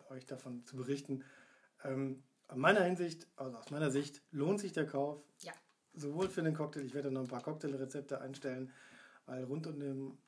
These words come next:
Speaker 1: Masticha gibt es natürlich noch
Speaker 2: Masticha.
Speaker 1: M-, oder Mas-,
Speaker 2: Masticha.
Speaker 1: Masticha. Gibt es natürlich noch sehr viele Cocktailrezepte.
Speaker 2: <laughs> Ja.
Speaker 1: Ich empfehle den Cucumber, ist aber auch sch-, nett mit Limette und Zitrone.
Speaker 2: Ist total einfach.
Speaker 1: Genau,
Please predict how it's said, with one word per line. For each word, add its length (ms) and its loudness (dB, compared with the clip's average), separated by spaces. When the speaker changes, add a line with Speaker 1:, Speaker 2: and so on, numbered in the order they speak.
Speaker 1:
Masticha 680 -6
gibt 200 -4
es 180 -6
natürlich 560 0
noch 220 6
Speaker 2:
Masticha. 460 -4
Speaker 1:
M-, 240 -8
oder 100 -12
Mas-, 160 -4
Speaker 2:
Masticha. 580 -4
Speaker 1:
Masticha. 560 0
Gibt 220 -2
es 100 -2
natürlich 260 2
noch 220 2
sehr 160 4
viele 220 4
Cocktailrezepte. 920 2
Speaker 2:
<laughs> 60 -14
Ja. 100 0
Speaker 1:
Ich 180 2
empfehle 360 6
den 200 4
Cucumber, 680 2
ist 160 -8
aber 100 2
auch 140 2
sch-, 280 -4
nett 320 0
mit 200 0
Limette 340 0
und 140 -4
Zitrone. 540 0
Speaker 2:
Ist 140 -16
total 320 -8
einfach. 460 -6
Speaker 1:
Genau, 240 -2